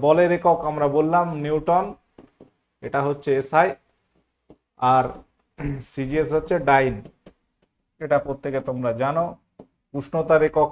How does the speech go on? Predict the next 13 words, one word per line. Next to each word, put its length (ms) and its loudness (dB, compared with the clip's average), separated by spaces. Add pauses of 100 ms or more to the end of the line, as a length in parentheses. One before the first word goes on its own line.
কি? 100 -6 (120)
টেম্পারেচার 520 0
হচ্ছে 180 -2 (120)
ডিগ্রি 220 -4 (100)
সেন্টিগ্রেড, 460 -2 (600)
এটা 140 -2
হচ্ছে 180 -6 (120)
সিজিএস। 420 0 (1500)
এবং 140 -2 (200)
এসআই 320 0
পদ্ধতিতে 440 -2
একক 200 2 (120)
কি? 120 -8